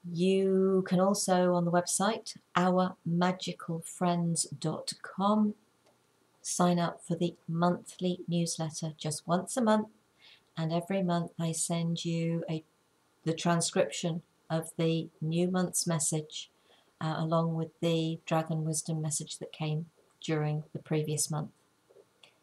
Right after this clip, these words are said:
so that you can create a collection of your own if you so choose.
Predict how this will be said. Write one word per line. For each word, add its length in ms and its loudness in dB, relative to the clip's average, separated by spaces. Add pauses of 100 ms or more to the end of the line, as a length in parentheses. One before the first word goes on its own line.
(200)
so 180 -2
that 180 -6
you 100 0
can 220 -2
create 480 -4
a 60 -8
collection 640 -4
of 140 -6
your 200 -4
own 380 -4
if 180 -14
you 80 -4
so 300 -6
choose. 640 -8